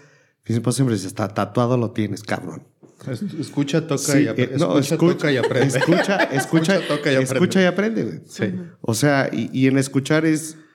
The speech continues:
Speaker 1: pues, escucha a la persona que está ahí, que yo sigo trabajando en esto.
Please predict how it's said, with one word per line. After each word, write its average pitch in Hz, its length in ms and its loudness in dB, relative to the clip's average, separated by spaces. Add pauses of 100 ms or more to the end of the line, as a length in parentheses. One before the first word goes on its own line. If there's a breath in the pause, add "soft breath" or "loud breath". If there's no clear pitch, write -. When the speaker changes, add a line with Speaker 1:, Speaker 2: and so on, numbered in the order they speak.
(420 soft breath)
Speaker 1:
pues, 98 140 -10
escucha 143 400 -2
a - 20 4
la 147 160 2
persona 143 380 0
que 139 60 -4
está 139 180 -2
ahí, 135 380 -2
que - 540 -4 (120)
yo 101 320 -2
sigo 120 220 0
trabajando 107 440 0
en 107 80 2
esto. 139 260 0